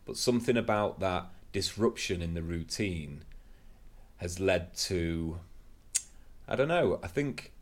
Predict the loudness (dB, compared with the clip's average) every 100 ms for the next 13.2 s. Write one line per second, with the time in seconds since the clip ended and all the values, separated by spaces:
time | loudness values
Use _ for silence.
0 | -20 -14 -8 -6 2 6 8 10 8 6
1 | 4 -4 -20 -8 2 4 6 8 8 6
2 | 2 4 4 4 4 4 2 -4 -4 -4
3 | -4 -6 -2 2 2 2 2 2 0 0
4 | 2 2 0 -4 -16 -20 -20 -20 -18 -18
5 | -18 -20 -10 -4 -2 -2 -6 -6 -4 0
6 | 0 0 0 0 0 -2 -4 0 2 2
7 | 2 2 2 0 -4 -4 -2 -2 -2 -4
8 | -4 -4 2 4 4 4 4 4 2 -2
9 | -6 -14 -18 -12 2 2 2 4 8 8
10 | 6 -2 -2 -2 -4 -6 -10 -10 -10 -12
11 | -8 2 2 2 0 0 0 0 -2 0
12 | 2 4 4 4 4 4 2 2 0 -2
13 | -4